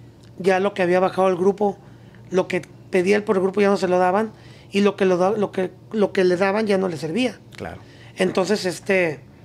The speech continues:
Speaker 1: lo que no entiendo yo por qué, yo muchas veces me, me pregunté, y dije, "Algún día se lo voy a preguntar", pero nunca se lo voy a preguntar porque, eh, hace unos dos años dejé de ser hipócrita. Le mandé un mensaje y le dije, "¿Sabes qué?".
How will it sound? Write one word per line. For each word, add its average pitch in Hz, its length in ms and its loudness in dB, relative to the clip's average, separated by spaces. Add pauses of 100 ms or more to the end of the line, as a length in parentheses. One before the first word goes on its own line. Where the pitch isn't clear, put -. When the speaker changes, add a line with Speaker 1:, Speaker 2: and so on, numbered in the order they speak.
(880)
Speaker 1:
lo 196 160 0
que 196 100 0
no 208 80 4
entiendo 214 320 2
yo 202 160 0
por 202 220 -6
qué, 202 240 0 (580)
yo 196 100 0
muchas 220 300 2
veces 220 300 0
me, 190 260 2
me 180 120 -2
pregunté, 170 600 0 (260)
y 202 120 -2
dije, 196 240 0
"Algún 185 180 2
día 202 100 0
se 185 80 -6
lo 196 80 2
voy 175 100 0
a - 20 -10
preguntar", 190 400 -2
pero 175 160 -2
nunca 180 200 -6
se 160 80 -12
lo 170 60 -4
voy 170 60 -2
a - 20 -14
preguntar 180 340 -4
porque, 165 380 -10 (840)
eh, 156 580 -2
hace 175 220 -2
unos 196 480 0 (280)
dos 185 220 -2
años 196 460 -2 (1160)
dejé 180 280 0
de 190 100 2
ser 196 200 0
hipócrita. 196 520 -4 (640)
Le 185 100 0
mandé 175 240 0
un 185 60 0
mensaje 196 360 0
y - 40 2
le 185 80 0
dije, 160 180 -4
"¿Sabes 185 180 -2
qué?". 226 240 -2